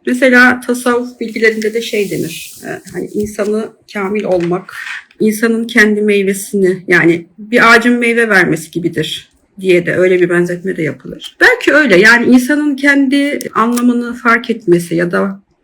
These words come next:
bu anlam yolculuğu içinde olması, belki kıymetli olan bu diye düşünüyorum.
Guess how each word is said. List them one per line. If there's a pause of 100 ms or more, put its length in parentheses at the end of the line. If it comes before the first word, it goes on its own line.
(120)
bu
anlam
yolculuğu
içinde
olması, (340)
belki
kıymetli
olan
bu
diye
düşünüyorum.